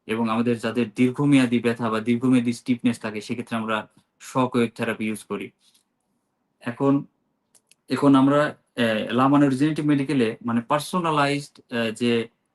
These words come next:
প্ল্যান, মানে একটা পেশেন্টের ইন্ডিভিজুয়াল সমস্যার জন্য আমরা ইন্ডিভিজুয়াল প্যা-,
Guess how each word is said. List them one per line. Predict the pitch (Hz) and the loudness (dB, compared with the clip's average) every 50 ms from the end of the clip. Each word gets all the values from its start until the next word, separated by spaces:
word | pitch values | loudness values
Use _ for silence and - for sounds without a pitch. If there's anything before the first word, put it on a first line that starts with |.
| _ _ _ _ _ | _ _ _ _ _
প্ল্যান, | - 139 135 123 110 98 92 85 - _ | -2 0 2 2 0 -2 -4 -8 -10 _
মানে | 113 113 117 117 | -4 0 0 0
একটা | 117 - - 123 | 0 -2 -4 -4
পেশেন্টের | - 135 127 120 151 151 147 156 147 147 - | -2 -2 -2 0 -2 -2 -2 -2 -4 -2 0
ইন্ডিভিজুয়াল | 135 131 127 127 120 139 143 143 151 156 143 | 2 2 2 2 0 -2 -2 -2 -2 -4 -4
সমস্যার | 139 - 135 139 143 - - 156 143 | -2 -2 0 0 0 -2 -4 -6 -6
জন্য | 143 151 156 156 147 | -4 -6 -4 -4 -2
আমরা | 131 113 117 123 127 | -2 0 0 0 0
ইন্ডিভিজুয়াল | 127 135 131 123 127 120 120 131 131 135 147 147 135 | 2 2 2 2 0 -2 -4 -4 -6 -4 -2 -2 -2
প্যা-, | 120 120 113 | 0 -2 -2